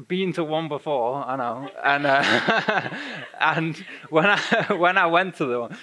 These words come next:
to the one, it was in person. Everyone sat around the tables. It was a very, very strange experience. Then I've never done a speed awareness course.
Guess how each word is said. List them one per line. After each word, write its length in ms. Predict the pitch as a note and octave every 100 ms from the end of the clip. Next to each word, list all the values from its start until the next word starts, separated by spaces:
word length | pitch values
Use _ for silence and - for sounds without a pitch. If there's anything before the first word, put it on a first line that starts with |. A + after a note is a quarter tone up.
| -
to 80 | -
the 80 | D3+
one, 160 | D3 C3
it 60 |
was 100 | B2+
in 100 | C3
person. 440 | A#2+ C3 C3 C3+ B2
Everyone 320 | C3 D#3 D3
sat 240 | - A#2
around 220 | C3 C3
the 60 | A#2
tables. 380 | B2 A2+ A2 G#2+
It 60 |
was 80 | A2
a 40 | G#2+
very, 440 | A2+ D#3 D#3 C#3
very 280 | B2 A#2+ A2
strange 380 | - A#2+ A2 G2+
experience. 380 | - A#2 A#2
Then 160 | E3 F#3+
I've 60 | G3+
never 180 | F3+
done 180 | D#3+ D#3
a 80 | B2+
speed 280 | - A#2+ A2+
awareness 360 | A2 A2+ G#2
course. 380 | - - _ _